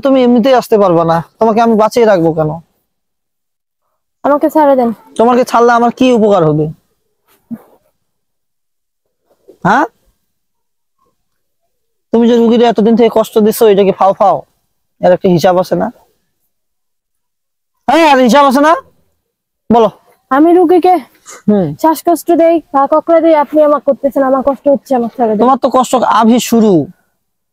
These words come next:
Speaker 1: কেবল শুরু, শেষ তো তুমি দেখোই নি। জীবনের শেষ কোনো ইচ্ছা আছে? মনে করো তোমার জীবনে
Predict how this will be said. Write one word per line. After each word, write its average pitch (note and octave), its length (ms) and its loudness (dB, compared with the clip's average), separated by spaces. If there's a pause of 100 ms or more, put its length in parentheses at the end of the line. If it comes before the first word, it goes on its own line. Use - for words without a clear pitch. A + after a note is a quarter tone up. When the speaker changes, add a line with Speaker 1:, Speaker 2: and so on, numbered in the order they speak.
(540)
Speaker 1:
কেবল A#3+ 220 2 (120)
শুরু, A#3 240 2 (2750)
শেষ A3+ 240 0
তো B3+ 120 0
তুমি B3 120 2 (100)
দেখোই A3 320 0
নি। C#3 100 -2 (1500)
জীবনের A3 340 0
শেষ A#3 200 0
কোনো B3 180 0
ইচ্ছা B3+ 180 -2 (100)
আছে? B3 200 0 (3000)
মনে A#3 160 2
করো B3+ 200 2
তোমার B3 220 0
জীবনে A#3+ 200 0